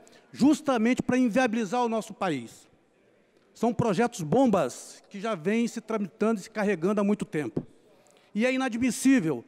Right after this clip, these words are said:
que pessoas com responsabilidade que tem no nosso país aprovem um projeto de iniciativa de um ou outro deputado de cinquenta e nove por cento de reajuste para os servidores. E isso não so-,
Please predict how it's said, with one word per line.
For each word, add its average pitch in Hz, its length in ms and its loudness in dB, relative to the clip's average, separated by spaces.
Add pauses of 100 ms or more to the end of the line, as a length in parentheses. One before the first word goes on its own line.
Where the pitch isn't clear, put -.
(220)
que - 100 -10
pessoas 226 640 2
com 220 100 -8
responsabilidade 202 1120 -2 (300)
que - 100 -6
tem 233 220 0
no 247 80 2
nosso 220 300 -2
país 202 580 2 (240)
aprovem 233 520 0
um 220 40 -2
projeto 208 640 0 (300)
de 185 80 -2
iniciativa 247 680 2
de 196 160 -2
um 254 200 6
ou 262 80 6
outro 247 320 4
deputado 214 680 -2 (220)
de 214 120 -6
cinquenta 262 680 0
e 240 60 2
nove 214 340 2
por 196 200 -2
cento 220 260 0
de 196 120 -2
reajuste 196 480 2
para - 80 -6
os - 40 -16
servidores. 156 640 0 (440)
E 247 200 4
isso 240 280 2
não 254 160 4
so-, 247 240 0